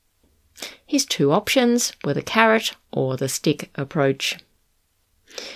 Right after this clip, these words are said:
The stick approach would be to subjugate the Muslims brutally with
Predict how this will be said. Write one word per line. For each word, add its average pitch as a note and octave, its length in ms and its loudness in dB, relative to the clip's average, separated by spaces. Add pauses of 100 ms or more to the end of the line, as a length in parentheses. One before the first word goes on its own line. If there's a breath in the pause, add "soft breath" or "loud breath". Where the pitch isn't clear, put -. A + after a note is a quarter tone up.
(360 loud breath)
The C3+ 180 0
stick - 560 0
approach F#3 680 2
would B3+ 180 2
be C#3 180 4
to C3+ 220 -2
subjugate D3+ 920 0
the C#3+ 80 0
Muslims C#3 560 -2
brutally D#3 1040 4
with G#3+ 200 4